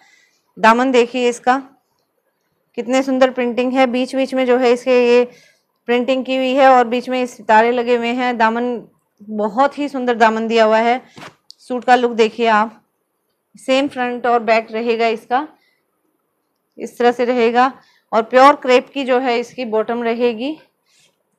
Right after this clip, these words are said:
काई कलर रहेगा सूट का। महेश्वरी सिल्क में ही जो है वो इसका दुपट्टा जाएगा। ये देखिए, बहुत ही सुंदर प्रिंटिंग के साथ जैसा दामन है उसके, न, दुपट्टे के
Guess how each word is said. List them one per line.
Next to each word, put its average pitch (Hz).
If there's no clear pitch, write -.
काई 233
कलर 254
रहेगा 262
सूट 262
का। 277
महेश्वरी 233
सिल्क 277
में 269
ही 277
जो 262
है 240
वो 226
इसका 254
दुपट्टा 202
जाएगा। 165
ये 190
देखिए, 160
बहुत 233
ही 294
सुंदर 269
प्रिंटिंग 247
के 254
साथ 240
जैसा 226
दामन 233
है 247
उसके, 247
न, 214
दुपट्टे 226
के 262